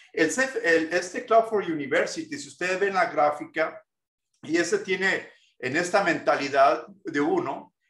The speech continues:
efectivamente, cuando uno va a migrar, hay un, este, le llaman esta curva o burbuja del costo de migración,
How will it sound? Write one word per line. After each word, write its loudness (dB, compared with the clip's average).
efectivamente, -2
cuando -2
uno -2
va 6
a 0
migrar, 0
hay 0
un, -4
este, -2
le -2
llaman 0
esta -6
curva 0
o -4
burbuja -2
del -10
costo -8
de -6
migración, -10